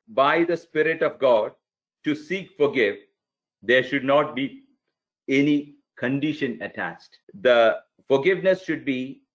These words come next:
seeking forgiveness from others and forgiving others. There are two sides of forgiveness.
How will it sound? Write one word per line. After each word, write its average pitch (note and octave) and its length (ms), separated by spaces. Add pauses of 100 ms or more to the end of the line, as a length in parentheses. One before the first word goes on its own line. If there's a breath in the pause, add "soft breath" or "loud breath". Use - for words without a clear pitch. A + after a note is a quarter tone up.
(260)
seeking E3+ 560
forgiveness C3+ 800 (160)
from D3+ 320
others D#3+ 640 (160)
and C3+ 420
forgiving A#2+ 420
others. F2 400
There C3+ 220
are D#3 220
two G#3 180
sides D3 560 (260)
of A#2+ 260
forgiveness. G#2 520